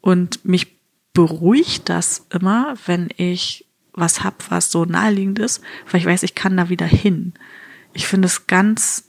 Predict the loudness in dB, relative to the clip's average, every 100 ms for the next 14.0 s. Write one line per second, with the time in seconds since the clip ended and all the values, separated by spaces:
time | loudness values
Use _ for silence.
0 | _ 2 4 4 2 0 -2 -6 -14 _
1 | _ _ _ _ _ _ _ _ -2 -2
2 | 2 -2 0 -2 -2 -2 -2 0 -2 -4
3 | -4 0 0 0 -4 -8 _ _ -20 -4
4 | 2 4 4 2 -2 -10 _ _ -6 -2
5 | 0 0 0 -2 0 4 6 4 4 2
6 | 2 -4 4 6 8 6 4 2 0 2
7 | 4 6 6 6 4 4 2 2 0 -2
8 | 0 0 0 2 0 2 2 4 4 2
9 | 0 -4 -2 -4 -4 -10 -20 -20 -20 -20
10 | -2 0 4 2 0 -4 -2 -2 0 -2
11 | 0 -2 -2 -4 -4 -6 -8 -10 -2 0
12 | 0 -2 -4 -6 -14 _ -2 0 0 -2
13 | -4 -8 -4 -2 0 -2 -2 -4 -4